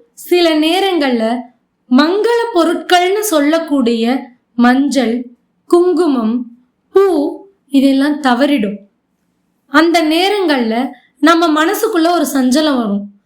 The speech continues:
"அடடா, குங்குமம் கொட்டிருச்சே, இது என்ன தப்பான சகுனமா என்ன?" அப்படின்னு தெரியாம நம்மள பலர் குழம்புறதுண்டு. ஆனா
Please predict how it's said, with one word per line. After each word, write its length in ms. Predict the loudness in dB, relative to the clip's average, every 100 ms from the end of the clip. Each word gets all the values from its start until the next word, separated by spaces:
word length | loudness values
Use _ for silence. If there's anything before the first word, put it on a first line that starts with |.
| _ -8
"அடடா, 680 | -2 0 2 0 -4 -8 _ _ _ -2
குங்குமம் 500 | 2 2 2 0 -2
கொட்டிருச்சே, 680 | -2 0 0 -2 -4 -4 -6 -12 _ _ -2
இது 260 | 2 2
என்ன 580 | 2 0 0 0 -2 -6 -4
தப்பான 460 | -2 2 2 2
சகுனமா 640 | 0 0 0 0 0 -4 -6 -4
என்ன?" 580 | 2 2 2 0 -2 -2
அப்படின்னு 460 | -4 2 2 2 0
தெரியாம 600 | -2 0 0 -2 -2 -4 -8 _ -4
நம்மள 640 | 0 2 2 2 0 -2 -2
பலர் 440 | -2 -2 -4 -8 _
குழம்புறதுண்டு. 800 | 2 2 2 0 -2 -2 -2 -4 -8 -16 _ _
ஆனா 640 | 0 2 2 0 -2 -6